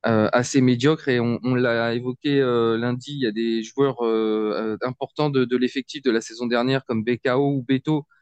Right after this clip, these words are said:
qui n'ont pas été remplacés. Donc j'espère que, euh, après six premiers mois galères, euh, Lutinez va, va se ressaisir et, et faire une deuxième partie un peu plus conforme, euh,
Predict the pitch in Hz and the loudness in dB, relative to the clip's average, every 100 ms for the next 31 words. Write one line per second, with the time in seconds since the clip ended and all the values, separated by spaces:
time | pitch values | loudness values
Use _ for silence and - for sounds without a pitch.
0 | _ _ 139 139 151 143 143 127 123 131 | _ _ -4 -2 0 -2 -2 -2 -2 -2
1 | 123 165 190 _ _ _ _ _ _ _ | -2 -2 -4 _ _ _ _ _ _ _
2 | - 131 123 143 151 - 185 175 - 175 | -4 -2 0 0 -2 0 -2 -2 0 2
3 | 185 170 143 139 135 131 127 - _ - | 2 2 2 2 2 2 -2 -6 _ -8
4 | 123 - 147 - 165 151 151 147 147 143 | -6 -4 -4 -4 -6 -4 -2 2 2 2
5 | 131 135 151 151 127 117 113 113 123 - | 0 0 0 0 0 0 0 -2 -6 -6
6 | 135 139 127 117 113 107 120 - 135 139 | -2 -2 -2 -2 0 0 -2 -2 -4 -4
7 | 131 151 170 139 127 123 117 117 - 147 | -4 -2 0 2 2 2 0 -2 -2 -4
8 | 131 127 127 127 131 - 127 123 - 151 | -2 -4 -4 -4 -4 -4 -8 -8 -10 -4
9 | 139 127 135 127 139 - 131 151 147 139 | 0 0 -2 -6 -8 -4 -2 2 2 4
10 | 117 110 | 2 2